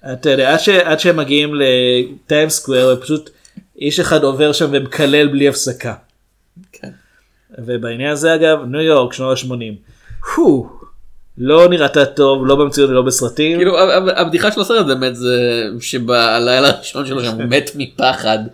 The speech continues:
Speaker 1: כן.
Speaker 2: כי זה הכל יריות וצרחות ואימים,
Speaker 1: וזה, אגב,
Speaker 2: וזה
Speaker 1: פה משחק ממש טוב של תום הנקס, לדעתי.
Speaker 2: באופן כללי, טוב,
Speaker 1: טוב, תום
Speaker 2: משחק,
Speaker 1: הנקס משחק טוב.
Speaker 2: משחק טוב של
Speaker 1: כן.
Speaker 2: תום הנקס, טאוטולוגיה, כאילו.
Speaker 1: אבל עד הסרט הזה אנשים לא ידעו את זה. זה הסרט שדי גילה לו-,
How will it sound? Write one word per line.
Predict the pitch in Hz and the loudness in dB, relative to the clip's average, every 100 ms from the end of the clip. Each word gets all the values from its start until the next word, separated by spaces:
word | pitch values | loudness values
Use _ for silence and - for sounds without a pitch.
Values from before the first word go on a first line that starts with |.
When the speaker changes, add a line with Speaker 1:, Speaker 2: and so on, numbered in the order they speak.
| - 175 - | -16 -20 -12
Speaker 1:
כן. | 127 117 | -8 -6
Speaker 2:
כי | 117 | 0
זה | 131 123 127 | 2 4 4
הכל | 117 156 151 | 2 0 2
יריות | 147 135 143 147 147 | 2 4 4 4 2
וצרחות | 139 127 127 - 139 123 | -4 -4 -6 -2 -2 0
ואימים, | 127 127 147 | -2 0 0
Speaker 1:
וזה, | 139 | 0
אגב, | 151 147 | 2 0
Speaker 2:
וזה | 117 - _ _ _ | -2 -10 _ _ _
Speaker 1:
פה | - 143 165 | -2 -2 -2
משחק | - 165 | -2 -2
ממש | 151 147 | -2 -4
טוב | 147 | -4
של | 139 139 | -4 -2
תום | 135 127 | 0 -2
הנקס, | 131 - | -6 -10
לדעתי. | 110 104 101 107 _ _ _ _ _ _ _ - | -8 -10 -12 -18 _ _ _ _ _ _ _ -6
Speaker 2:
באופן | - 508 | -6 -6
כללי, | 294 185 151 135 - _ | -2 0 0 -2 -6 _
טוב, | - - _ | -8 -8 _
Speaker 1:
טוב, | 123 | -8
תום | - - | -2 0
Speaker 2:
משחק, | 302 254 | 2 4
Speaker 1:
הנקס | 294 294 | 4 2
משחק | - 190 | 2 0
טוב. | - 127 | 0 -2
Speaker 2:
משחק | 180 - 240 247 247 | 0 0 2 2 2
טוב | 214 | 0
של | 180 | 0
Speaker 1:
כן. | |
Speaker 2:
תום | 170 151 | 0 -2
הנקס, | 139 127 - _ | -2 -6 -14 _
טאוטולוגיה, | 185 175 156 135 110 104 101 | 2 4 4 2 2 -4 -4
כאילו. | 123 127 | -2 0
Speaker 1:
אבל | 135 151 151 - - - | 4 4 4 -2 -10 -2
עד | 202 | 0
הסרט | 262 254 247 240 | 2 4 4 4
הזה | 170 190 | 4 4
אנשים | 190 - 170 | 2 -2 0
לא | 170 | 2
ידעו | 160 170 | 2 0
את | 113 | -2
זה. | 104 - | -10 -8
זה | 135 | -2
הסרט | 180 254 214 | -2 0 -2
שדי | 175 170 | 0 0
גילה | 165 151 151 | 0 0 0
לו-, | 151 151 151 | 0 -2 -2